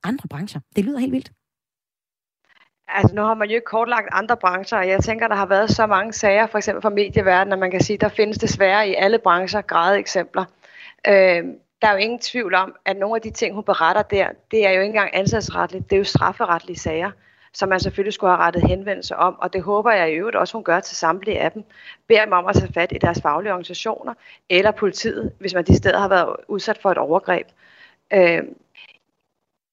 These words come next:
Speaker 2: jeg tænker, at vores rolle er jo, kan man sige, at rådgive vores virksomheder i forhold til at skabe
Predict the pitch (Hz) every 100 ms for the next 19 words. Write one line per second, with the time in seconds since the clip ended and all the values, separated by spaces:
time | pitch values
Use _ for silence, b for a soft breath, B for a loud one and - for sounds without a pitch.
0 | _ 220 233 233 - 220 226 240 196 196
1 | 202 226 - 180 170 196 240 - 185 185
2 | 220 226 208 190 - 202 170 202 214 190
3 | 175 175 214 - 151 175 202 - 196 202
4 | - - 202 185 196 196 170 175 180